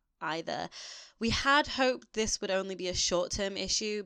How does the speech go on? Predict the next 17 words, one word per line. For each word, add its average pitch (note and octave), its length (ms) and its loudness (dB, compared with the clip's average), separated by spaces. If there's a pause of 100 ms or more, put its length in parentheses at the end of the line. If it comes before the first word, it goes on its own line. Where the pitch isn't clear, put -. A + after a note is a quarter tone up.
but F#3 160 4
it F#3 140 0
has G3+ 220 -2
become G#3 380 -4
more F3+ 260 -2
and G3+ 120 -6
more G3+ 160 -2
clear G#3 320 -4
to A#3+ 180 -2
us B3+ 240 0 (420)
that G3 300 -4
due G#3+ 220 -4
to A#3 360 -4
a F#3+ 180 0
variety F#3 640 0
of F#3 80 -4
circumstances, G3 1200 -4